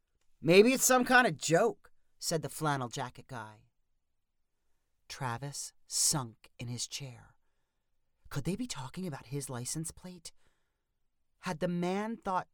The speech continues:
T X S stood for taxes instead of Texas? How could he be that dumb? Why would anyone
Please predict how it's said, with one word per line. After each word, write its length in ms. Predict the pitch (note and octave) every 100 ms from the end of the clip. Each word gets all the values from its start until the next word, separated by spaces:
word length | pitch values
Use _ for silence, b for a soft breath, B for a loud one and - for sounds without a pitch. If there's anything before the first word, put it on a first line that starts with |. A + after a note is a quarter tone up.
| _ -
T 420 | - G3+ G3+ G3+ -
X 400 | E3+ E3 - - _ -
S 480 | D#3 G3 - - - _ _ _ _ _
stood 420 | - - F#3 E3+
for 240 | - D3 - _ -
taxes 960 | - - C3+ D3 - - A#3+ B3 A#3+ - _ _ _ -
instead 300 | F#3+ - G3+
of 100 | -
Texas? 640 | - F#3+ - - D4+ - - - _ _ _ _ _ _ _ _ - - - - _ _ _ _ -
How 100 | F4+
could 180 | - C4+
he 140 | A#3
be 180 | E3 F3
that 320 | B2 - C#3
dumb? 400 | F3 D3+ A#2 - _ _ _ _ _ _ _
Why 240 | - C4 E4
would 200 | D#4 - -
anyone 640 | B3+ C4 G3+ C3+ B2 B2